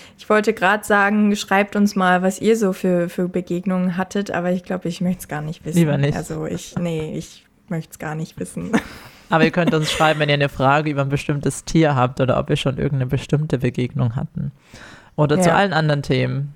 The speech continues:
Speaker 2: Aber keine Spinnenbilder an Baby schicken, bitte.
Speaker 1: Ja, nee, nee, also auf gar keinen Fall. Ich hab da so einige Freunde, die, die mir gerne mal was schicken. Es ist, äh,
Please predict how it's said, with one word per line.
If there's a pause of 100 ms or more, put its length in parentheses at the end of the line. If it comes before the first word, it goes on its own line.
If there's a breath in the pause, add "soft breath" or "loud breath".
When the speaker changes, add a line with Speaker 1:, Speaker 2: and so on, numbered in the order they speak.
(160)
Speaker 2:
Aber
keine
Spinnenbilder
an
Baby
schicken,
bitte. (600)
Speaker 1:
Ja,
nee, (160)
nee,
also
auf
gar
keinen
Fall.
Ich
hab
da
so
einige (180)
Freunde,
die,
die
mir
gerne
mal
was
schicken.
Es
ist,
äh,